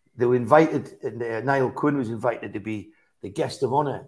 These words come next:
at, at our golf club, and, uh, and, and obviously he was being a big Sunderland fan, so, uh, he was chairman of Sunderland at the time. And, uh, the chairman of the golf club said to me, "Keith, will you take them round and make sure nobody encroaches on them?" And it was the guy who was captain of Seaham Golf Club,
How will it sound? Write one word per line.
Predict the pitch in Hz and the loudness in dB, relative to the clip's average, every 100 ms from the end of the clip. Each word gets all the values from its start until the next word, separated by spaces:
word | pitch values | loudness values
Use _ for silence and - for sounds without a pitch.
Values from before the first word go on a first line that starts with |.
| _ | _
at, | 95 - | -12 -6
at | 107 | -4
our | 104 101 | -2 -2
golf | 104 143 143 | 4 4 4
club, | - 110 101 | 0 -2 -2
and, | 98 95 | -8 -6
uh, | 101 101 92 - _ - 101 101 | -2 -2 -4 -10 _ -20 -20 -16
and, | 104 104 | -12 -12
and | 101 101 98 98 - | -10 -10 -10 -12 -8
obviously | 120 104 110 | -6 -6 -6
he | |
was | 104 | -6
being | - 113 | -2 -2
a | 104 | -2
big | 85 104 | -2 -4
Sunderland | - 139 131 101 | 2 4 4 0
fan, | 104 101 | -4 -6
so, | 101 104 98 98 - - 101 | -6 -4 -2 -4 -12 -14 -10
uh, | - | -10
he | 101 | -12
was | 104 92 | -14 -14
chairman | - 139 139 113 | -8 0 0 0
of | 95 | -6
Sunderland | 107 104 92 | -8 -8 -10
at | - | -8
the | - | -2
time. | 110 92 - _ _ _ _ | -2 -4 -12 _ _ _ _
And, | 101 101 | -4 -2
uh, | 101 101 98 - | 0 -2 -4 -8
the | |
chairman | - - 147 147 131 | -2 6 8 8 2
of | 120 | -2
the | 107 | 0
golf | 143 143 | 2 2
club | - 110 | 0 -6
said | 117 | -8
to | 120 | -6
me, | 123 107 | -6 -2
"Keith, | 156 139 | -2 0
will | 120 | -2
you | 123 127 | -2 -2
take | - 123 | -2 -4
them | 107 | -2
round | 123 151 139 | 2 2 0
and | 113 | -4
make | 117 113 | -6 -10
sure | - 117 | -10 -8
nobody | 123 120 110 110 | -6 -6 -6 -8
encroaches | 104 - 190 - 143 | -10 -2 -2 0 -6
on | 113 | -8
them?" | 98 - _ _ _ _ - | -14 -18 _ _ _ _ -4
And | 101 | 0
it | 117 | 0
was | 110 101 - _ _ | -2 -6 -12 _ _
the | 92 | -2
guy | 156 160 160 | 6 8 8
who | 143 147 | 4 0
was | 139 - | 0 -4
captain | - 139 - | -2 -2 -2
of | - | -6
Seaham | - 135 107 | 0 0 0
Golf | 101 101 - | 0 0 0
Club, | 101 101 | -4 -2